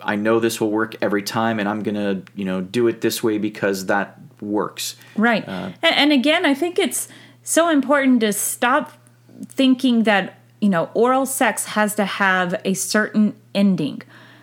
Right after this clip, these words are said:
Speaker 2: There is great benefit to oral sex just because it is a pleasurable
Speaker 1: Mm.
Speaker 2: sensation. It doesn't have to end in orgasm to be successful.
Speaker 1: Right. Good. Great point.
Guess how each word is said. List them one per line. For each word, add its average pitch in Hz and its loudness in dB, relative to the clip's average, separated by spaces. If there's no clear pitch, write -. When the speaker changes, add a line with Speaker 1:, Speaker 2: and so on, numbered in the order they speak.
Speaker 2:
There 233 4
is 208 0
great 233 0
benefit 233 2
to - 0
oral 208 2
sex - -2
just 220 -2
because 247 -2
it 233 0
is 202 0
a 202 2
pleasurable 233 0
Speaker 1:
Mm. - -8
Speaker 2:
sensation. 202 2
It 220 0
doesn't 269 2
have 240 0
to - 0
end 214 4
in 190 0
orgasm 180 0
to 240 2
be 214 2
successful. - -4
Speaker 1:
Right. 92 -12
Good. 92 -2
Great 98 -2
point. 87 -10